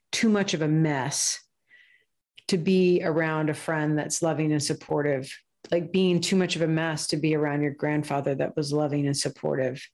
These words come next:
you know, to continue this on, but then f-, go ahead and stay isolated and lonely.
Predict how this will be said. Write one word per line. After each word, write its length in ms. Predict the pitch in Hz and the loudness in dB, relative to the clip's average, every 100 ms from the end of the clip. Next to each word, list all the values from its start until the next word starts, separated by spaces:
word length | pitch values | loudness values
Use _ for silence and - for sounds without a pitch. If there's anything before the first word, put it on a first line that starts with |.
| _ - _ _ _ _ | _ -20 _ _ _ _
you 100 | 175 | 0
know, 160 | 165 160 | 0 0
to 220 | - 180 | 0 -2
continue 800 | 180 - 185 175 - 233 226 202 | -2 2 2 2 0 4 4 4
this 340 | 170 165 160 | 4 2 0
on, 440 | - 170 165 160 151 | -2 0 0 0 0
but 160 | 151 | -2
then 140 | 160 160 | 0 -2
f-, 280 | - - - _ - | -2 -8 -14 _ 0
go 160 | 185 | 2
ahead 300 | 202 185 175 | 2 2 0
and 180 | 156 160 | 0 0
stay 340 | 151 - 170 - | 0 2 0 0
isolated 640 | 160 175 175 175 165 - 151 | -2 -2 0 0 0 0 0
and 200 | 147 147 | 0 0
lonely. 640 | 156 175 170 147 - 160 | 2 2 2 0 -4 -8